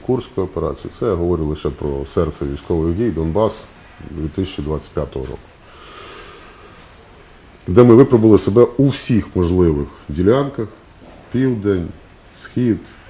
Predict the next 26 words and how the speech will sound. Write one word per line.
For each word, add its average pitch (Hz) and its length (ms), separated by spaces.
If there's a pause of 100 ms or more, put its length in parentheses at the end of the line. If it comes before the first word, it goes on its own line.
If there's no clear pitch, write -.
(420)
північ, 104 560 (480)
у 117 100
всіх 110 380 (720)
із 90 140
можливих 92 540 (800)
типів 82 320 (180)
погодних 87 460
умов. 120 280 (500)
У 87 180
нас 113 200
є 92 80
кадровий 98 460
голод, 101 360 (200)
голод 101 280 (220)
на, 87 460 (760)
е, 82 600 (140)
кадрових, 82 520 (260)
повторюся, 78 500
військових, 127 540 (420)
котрі 104 260
знають 110 360
оту 101 280
оцю 98 240
лупину 95 520
з - 20
паперями 87 540